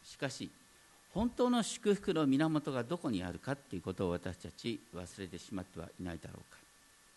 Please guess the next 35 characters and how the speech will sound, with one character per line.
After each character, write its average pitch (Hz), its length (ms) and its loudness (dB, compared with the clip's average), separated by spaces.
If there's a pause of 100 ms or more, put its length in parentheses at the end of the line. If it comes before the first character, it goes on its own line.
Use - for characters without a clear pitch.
(1120)
詩 - 160 0
篇 101 120 2
に 92 120 0
こ 127 120 -2
ん 120 60 4
な 117 220 4
言 98 100 -6 (100)
葉 85 60 0
が 85 80 -10
あ 85 40 -10
り 90 100 -10
ま 92 100 -8
す。 - 160 -12 (460)
「天 233 260 8
で 196 120 8
は 135 340 8
あ 131 100 4
な 226 160 6
た 196 180 6
の 143 140 6
他 131 360 6
に 127 200 6 (160)
誰 190 380 4
を 104 300 6
持 135 160 6
つ - 160 -10
こ 127 120 -2
と 160 100 0
が 147 140 4
で 104 120 -2
き 120 100 0
ま 110 100 2
し - 140 -2
ょ 87 60 2
う。 78 60 -4